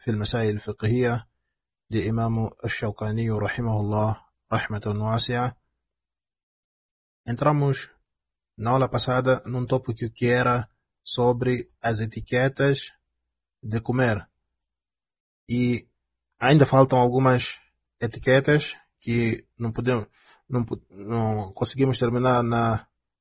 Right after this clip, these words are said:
na aula passada e vamos terminar, bi'idhnillah, na aula de hoje. Terminávamos na aula passada na quinta etiqueta, que era lamber os dedos e o utensílio que a pessoa come.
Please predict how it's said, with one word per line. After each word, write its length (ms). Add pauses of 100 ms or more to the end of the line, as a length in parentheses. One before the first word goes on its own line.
(380)
na 140
aula 180
passada 560
e 80
vamos 240
terminar, 320
bi'idhnillah, 840
na 140
aula 160
de 100
hoje. 300 (1500)
Terminávamos 760
na 100
aula 180
passada 540 (400)
na 160
quinta 300
etiqueta, 560
que 140
era 540 (1120)
lamber 440
os 120
dedos 680 (840)
e 380 (100)
o 140
utensílio 460
que 80
a 40
pessoa 240
come. 320